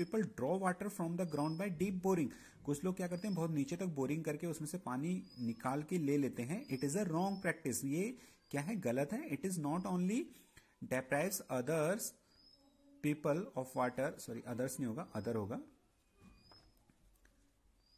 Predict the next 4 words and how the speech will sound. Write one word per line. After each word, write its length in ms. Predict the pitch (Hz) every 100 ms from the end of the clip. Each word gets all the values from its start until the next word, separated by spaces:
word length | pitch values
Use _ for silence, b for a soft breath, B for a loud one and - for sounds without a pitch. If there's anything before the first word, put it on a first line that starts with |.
| - _ _ _ _ _ - - _ _ _ _ _ _ _ -
It 80 | 131
is 220 | 160 160
not 200 | 131 131
only 420 | 147 139 123 151